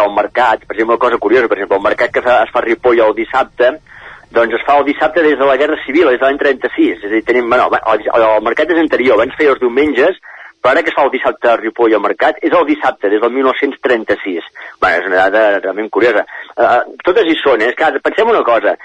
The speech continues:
cada, cada capítol se'n podria fer un llibre, és a dir, es podria fer un llibre de les fires i mercats, un llibre dels gegants, com qualsevol poble de Catalunya, eh? Es podria fer de, de, de, de, dels Reis,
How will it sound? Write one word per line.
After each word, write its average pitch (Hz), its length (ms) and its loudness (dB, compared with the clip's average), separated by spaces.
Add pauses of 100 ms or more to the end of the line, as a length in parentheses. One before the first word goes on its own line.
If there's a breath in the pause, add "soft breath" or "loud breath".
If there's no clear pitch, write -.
(160 loud breath)
cada, 175 240 2
cada 233 160 2
capítol 220 380 0
se'n 175 120 0
podria 156 300 0
fer 135 80 0
un 127 80 -4
llibre, 107 320 0
és 98 100 -2
a 107 60 -8
dir, 104 160 0
es - 80 -8
podria 156 160 2
fer 165 80 2
un 147 80 0
llibre 143 240 2
de 147 80 4
les 135 160 -2
fires 117 160 -6
i 143 80 0
mercats, 143 480 0
un 123 160 -4
llibre 120 240 0
dels 117 240 2
gegants, 135 500 -2
com 131 160 0
qualsevol 156 380 0
poble 170 220 2
de 151 80 0
Catalunya, 120 500 2
eh? 156 60 -4 (340 loud breath)
Es - 100 -14
podria 127 380 2
fer 127 160 0
de, 120 240 4
de, 110 240 0
de, 113 320 0
de, 113 160 0
dels 120 240 2
Reis, 147 400 2